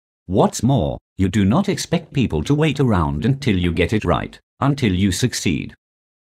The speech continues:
You expect to get it right the first time, on time, and simply assume others expect you to get it right too. Simon has some advice for you though, as you consider your swing.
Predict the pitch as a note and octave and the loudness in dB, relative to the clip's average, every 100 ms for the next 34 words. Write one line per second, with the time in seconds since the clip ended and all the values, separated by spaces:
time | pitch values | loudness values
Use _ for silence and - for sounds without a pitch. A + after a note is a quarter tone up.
0 | _ _ _ E2+ E2 - D#3+ G3 C#3+ A2 | _ _ _ 2 2 0 0 0 0 -2
1 | B2 F#3 F3+ - E2+ C#2+ F2+ F#2 F3 E3+ | 0 0 0 0 0 0 -2 0 0 -2
2 | - C#3+ C3 C#2 C2 - - E2+ D2+ A2+ | -2 -2 0 -2 -6 -12 -4 -2 0 0
3 | F2 B1+ - _ D#2+ G2+ B2+ E3 E3+ F3+ | 0 -2 -6 _ -2 0 0 -2 -2 0
4 | E3 - A2+ B2+ A2+ E2+ - D#2+ - - | 0 0 2 2 2 0 0 -2 -2 -4
5 | G#2+ - D2 D2 G2 C#3 - G#2 F#2 B2+ | -4 -2 -4 0 0 2 0 -2 0 2
6 | E3+ - A#2+ D2 A1+ - _ _ _ _ | 0 0 0 2 -2 -10 _ _ _ _
7 | _ _ _ _ - - F#2 E2 E2 F2+ | _ _ _ _ -6 -2 0 2 0 0
8 | - D#3+ F3+ B2+ E2+ D2 - G2 E2+ D2+ | -2 -2 -2 0 0 -2 -4 -2 -2 -2
9 | G#2+ G2 F#2 - _ F2+ A#2 G#2+ A2+ A2+ | 0 0 0 -4 _ -4 -2 0 0 0
10 | G2+ - F#3+ F3+ B2 - F2+ A#1 A1 | 0 0 0 0 -2 -2 -2 -2 -6